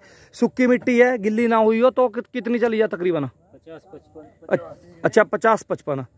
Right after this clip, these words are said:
Speaker 1: ग्यारह बाई छः का डंपर है थारा यो। तो भाइयों ग्यारह बाई छः का डंपर है यो।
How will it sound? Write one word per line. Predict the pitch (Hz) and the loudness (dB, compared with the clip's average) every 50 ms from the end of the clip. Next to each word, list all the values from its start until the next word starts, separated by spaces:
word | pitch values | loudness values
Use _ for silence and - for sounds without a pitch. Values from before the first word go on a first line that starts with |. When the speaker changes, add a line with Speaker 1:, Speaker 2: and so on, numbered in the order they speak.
| _ _ _ _ _ - | _ _ _ _ _ -6
Speaker 1:
ग्यारह | 151 190 208 214 233 240 | 2 4 4 6 6 4
बाई | 240 247 240 | 2 0 0
छः | - - 226 | 0 0 0
का | 220 247 | 2 2
डंपर | 220 208 180 151 165 160 | 0 0 0 -2 -2 -2
है | 156 | -2
थारा | - 151 147 143 135 | -2 -2 -2 -2 -2
यो। | 139 139 131 - _ _ - - _ _ - - _ _ _ - | -2 -2 -4 -8 _ _ -20 -20 _ _ -20 -20 _ _ _ -4
तो | 180 | 0
भाइयों | 160 160 170 196 214 202 | 2 4 4 4 4 4
ग्यारह | 185 196 190 190 190 | 4 2 2 2 2
बाई | 190 190 196 196 | 2 2 0 0
छः | - - 185 190 185 | -2 -2 -2 -2 0
का | 185 185 | 0 0
डंपर | 180 160 160 151 135 160 151 | 0 0 -2 -4 -2 -2 -2
है | 151 165 | 0 0
यो। | 185 202 226 | 0 0 -2